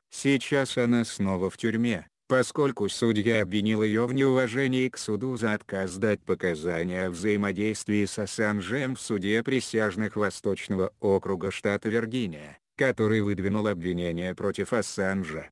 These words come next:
Действия Мэннинг и Wikileaks стали одной из самых неординарных утечек информации в истории С Ш А. Они раскрыли сотни тысяч телеграмм Госдепартамента,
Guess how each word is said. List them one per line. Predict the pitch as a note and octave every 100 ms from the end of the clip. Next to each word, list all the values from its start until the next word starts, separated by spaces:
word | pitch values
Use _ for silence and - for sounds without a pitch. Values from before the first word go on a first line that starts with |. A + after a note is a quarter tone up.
| -
Действия | F#2 G#2 G#2 G#2+ - G#2+ G#2
Мэннинг | G#2 G2+ G2+ G2+ -
и |
Wikileaks | A2+ A#2 - A2+ A2 -
стали | - - G2+ G#2
одной | G#2 G2 G#2+ G#2
из |
самых | - - G2+ G#2+ A2+ -
неординарных | A#2 G#2+ G2 G#2 G#2 G#2 G#2 -
утечек | A2 - B2+ - - C3
информации | A2 G2+ F#2 F#2 G2 - G#2+ G2+
в | G2+
истории | - G#2+ A2 A2+ B2
С | - A2+
Ш | - G2
А. | D2 - _
Они | B2 C#3 D3
раскрыли | C3+ - G#2+ A2 A2
сотни | G#2+ A2 G2 A2
тысяч | G#2+ C3+ B2 B2+ -
телеграмм | A2+ A2 F#2+ G2+ G#2
Госдепартамента, | G#2 F#2 G2 G2+ F#2 - G2 G#2 G2+ - -